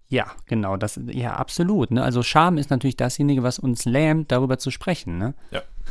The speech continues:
Speaker 1: Ähm, deswegen reden wir dann irgendwie, wenn wir auf W-G-Partys stehen, dann eben doch lieber über Fußball oder,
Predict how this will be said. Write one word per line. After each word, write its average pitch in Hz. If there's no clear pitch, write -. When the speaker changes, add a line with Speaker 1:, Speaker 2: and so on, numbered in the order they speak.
Speaker 1:
Ähm, 120
deswegen 135
reden 135
wir 135
dann 131
irgendwie, 131
wenn 120
wir 120
auf 113
W-G-Partys 127
stehen, 135
dann 131
eben 143
doch -
lieber 101
über 98
Fußball 101
oder, 95